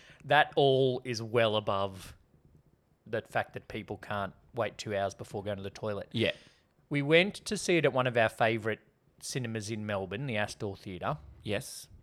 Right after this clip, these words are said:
Speaker 1: And we love the Astor, but one of the, uh, so yeah, I'll get to that other bit about the crowd in a sec. But the, the restlessness. The movie goes for about an hour forty.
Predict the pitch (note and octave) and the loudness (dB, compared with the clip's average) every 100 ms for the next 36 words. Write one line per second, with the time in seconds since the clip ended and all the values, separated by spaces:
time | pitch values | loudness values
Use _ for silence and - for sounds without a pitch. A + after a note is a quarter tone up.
0 | - - - - - _ - C#3 C3 C3 | -20 -20 -20 -20 -20 _ 2 6 6 4
1 | C3 B2+ - _ _ _ _ _ _ _ | 0 -6 -8 _ _ _ _ _ _ _
2 | C#3+ C#3+ D3 D3 D#3 D3+ B2+ A2+ - G2 | -6 -2 6 6 6 4 4 4 0 -8
3 | E2+ - C3 C3+ C#3 D3+ C3+ C#3 C3 B2 | -8 -4 -2 2 2 2 0 4 6 6
4 | B2 - _ _ _ _ _ _ _ _ | 4 -2 _ _ _ _ _ _ _ _
5 | D#3+ - - D3+ C3 G#2 - - C3+ C#3+ | 2 2 2 6 6 4 -4 2 2 4
6 | - F3 D3 A#2 A#2+ A#2+ G#2 - A#2+ G#2+ | 0 4 6 8 6 2 -4 -8 -6 -4
7 | G2+ G2 - _ G#2+ - G#2+ G2 G2 F#2+ | -2 -4 -6 _ -14 -6 -2 -2 -2 -12
8 | - E2+ - _ _ _ _ _ _ _ | -12 -14 -16 _ _ _ _ _ _ _
9 | _ _ _ - A#2 B2 - C3+ C3+ B2+ | _ _ _ -14 0 0 0 -2 -4 -4
10 | - B2+ A#2+ B2+ B2+ - G#2 - F2+ - | 0 0 4 2 2 -4 -8 -8 -10 -12
11 | - - _ _ _ _ _ _ _ _ | -14 -14 _ _ _ _ _ _ _ _
12 | _ _ _ _ D3 D#3 F#3 A3+ B3 E3+ | _ _ _ _ -2 2 2 2 2 6
13 | D#3 D3 - C#3 B2 A#2+ A2 A2 G#2+ G#2 | 6 6 4 4 6 6 4 2 2 2
14 | G2 - F#2 F2+ E2 | -2 -4 -8 -8 -12